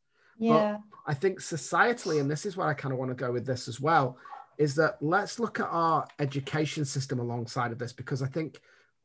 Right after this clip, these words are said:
Speaker 1: I don't know about you, Tracy, but there are, there are two common things that happen when we see our clients, 'cause most of the stuff is the inner child, right? Either your parents have screwed you up or your teachers. Okay, one, one of the two,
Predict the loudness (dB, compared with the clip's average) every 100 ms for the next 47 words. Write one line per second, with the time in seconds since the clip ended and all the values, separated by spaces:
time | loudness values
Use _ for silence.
0 | -2 4 4 4 4 4 2 0 -2 0
1 | 2 2 0 -12 _ _ _ _ _ _
2 | 0 2 2 -6 -18 2 6 8 8 4
3 | 0 4 4 6 6 6 8 8 10 8
4 | 8 8 8 6 6 6 8 6 4 -2
5 | -2 -2 -4 -4 -4 0 0 -2 -4 -4
6 | -6 -12 -8 -6 -2 0 0 -2 -4 -4
7 | -4 -2 0 0 -2 -2 -4 -4 -10 -18
8 | _ _ -4 -4 -8 -20 _ _ 4 6
9 | 4 0 4 6 6 0 -8 0 0 4
10 | 6 6 4 2 2 0 -6 -6 -14 -14
11 | -20 _ _ _ _ _ _ _ _ _
12 | _ _ -12 0 2 2 0 2 2 6
13 | 6 6 4 2 4 4 4 0